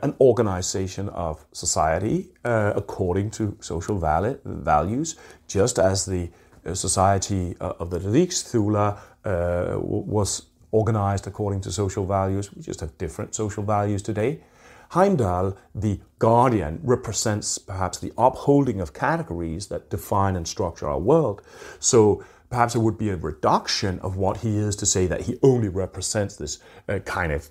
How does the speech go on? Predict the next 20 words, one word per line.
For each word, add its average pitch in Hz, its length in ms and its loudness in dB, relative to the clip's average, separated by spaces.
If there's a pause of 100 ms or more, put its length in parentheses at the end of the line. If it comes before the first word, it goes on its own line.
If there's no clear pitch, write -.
feudalist 120 840 4
so-, 110 220 2
social 104 520 0
order. 98 440 2 (440)
Um, 101 600 2 (680)
and 160 280 0 (760)
i-, - 40 -14 (100)
i-, - 340 0
i-, 147 460 6 (120)
i-, 123 220 4 (100)
i-, 135 140 6
i-, 120 200 4
you 123 60 4
know, 113 140 4
if, 104 140 2
if 113 200 -2
it 104 140 -2
makes 151 280 4
sense 127 520 2 (100)
to 104 260 0